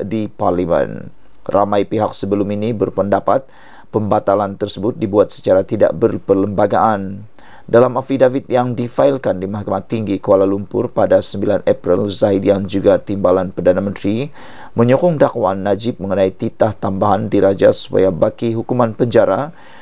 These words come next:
digantikan dengan tahanan rumah. Zafrul kemudiannya berkata terdapat kesilapan fakta dalam afidavit Zahid dan dia akan mendapat nasihat undang-undang dan menulis kepada Mahkamah Tinggi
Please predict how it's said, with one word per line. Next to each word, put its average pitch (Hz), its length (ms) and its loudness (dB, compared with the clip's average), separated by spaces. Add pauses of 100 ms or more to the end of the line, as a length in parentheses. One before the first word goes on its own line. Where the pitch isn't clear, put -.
(160)
digantikan 104 880 0
dengan 95 320 -2
tahanan 104 400 0
rumah. 98 480 0 (640)
Zafrul 151 560 0
kemudiannya 147 560 0
berkata 95 720 0
terdapat - 480 0
kesilapan 110 640 -2
fakta 98 480 -2
dalam 92 320 -2
afidavit 107 480 -2
Zahid 110 560 0 (240)
dan 107 320 0
dia 113 240 0
akan 98 400 -2
mendapat 90 320 0
nasihat 104 560 0
undang-undang 104 800 0
dan 92 480 2
menulis 117 640 -2
kepada 98 320 2
Mahkamah 101 480 -2
Tinggi 104 480 0